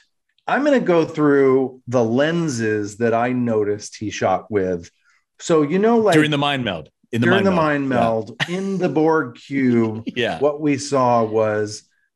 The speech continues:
Speaker 1: basically, I'm gonna say, it's like David Livingston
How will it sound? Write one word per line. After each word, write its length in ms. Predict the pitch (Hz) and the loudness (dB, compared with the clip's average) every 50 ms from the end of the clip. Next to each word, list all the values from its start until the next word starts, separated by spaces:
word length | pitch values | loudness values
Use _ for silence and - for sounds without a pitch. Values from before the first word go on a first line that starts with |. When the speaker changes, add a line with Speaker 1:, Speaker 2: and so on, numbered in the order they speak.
| _ _ - | _ _ 0
Speaker 1:
basically, 680 | 214 233 254 240 - 269 269 - - 185 180 160 160 | 0 0 2 2 0 -2 -2 0 0 0 0 0 0
I'm 200 | 156 156 196 202 | -2 -2 -4 -2
gonna 240 | 185 208 196 175 151 | 0 0 0 0 -2
say, 720 | - - - 143 139 131 123 123 120 120 117 117 113 113 - _ _ _ _ _ _ _ _ _ _ _ _ _ _ _ _ _ _ _ | -4 -4 -2 0 2 2 2 2 2 0 -2 -4 -6 -8 -12 _ _ _ _ _ _ _ _ _ _ _ _ _ _ _ _ _ _ _
it's 220 | - 165 160 - - | -8 -8 -8 -4 -2
like 240 | 170 156 139 117 | -2 -2 -2 -2
David 320 | - 185 202 220 220 226 202 | 0 2 2 4 4 2 0
Livingston 880 | 185 170 165 151 151 147 131 - - 135 131 123 123 123 120 - - | 0 0 0 0 0 -2 -4 -4 -6 -4 -2 -2 -2 -2 -4 -8 -14